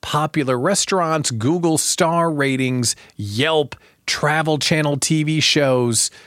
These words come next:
All of those things reflect on our desire to be in the know with whatever is hot and trendy and most people are following. We want to be a part of the conversation. So an influencer,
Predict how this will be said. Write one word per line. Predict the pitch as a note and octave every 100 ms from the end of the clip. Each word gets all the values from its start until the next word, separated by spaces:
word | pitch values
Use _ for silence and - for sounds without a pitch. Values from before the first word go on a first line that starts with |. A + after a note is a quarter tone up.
| - - _ -
All | - A#3 C4+
of | F3
those | A#2+ -
things | B2 F#2 A2 -
reflect | C3+ B2 - D#3+ - B2+
on | A#2 -
our | C3 D3+ D#3
desire | B2 A2+ C3 C#3+ D#3+ G2 F#2+
to | - B2+
be | B2 B2+
in | D#3+ F3+ G3
the |
know | E3 E3 A2 F#2 F2+ A#2 _ _ _ _ -
with | G#2+ B2 G#2+ A#2+ - - - _ _ -
whatever | G#2 A2+ A2+ C#3+ C3+ G#2+ A2 -
is | A#2+ A2 G#2+ - _ _ -
hot | - B2+ A#2+ - -
and | A#2+
trendy | G#2 - A2+ G#2 G#2 A2
and | B2 G#2+
most | G2 G#2 -
people | G#2+ F#2+ G2+
are |
following. | - G3 G#3 F2+ F#2
We | G3+
want | C4 C#4+
to |
be | C4+
a | C4+
part | - B3
of |
the | A#3+
conversation. | - A#3+ A3+ G3+ B3+ C#4+ - - - _ _ _ _ _ _ _ _ _ -
So | G3 F3
an |
influencer, | D#3 A3+ - A#2+ G#2 -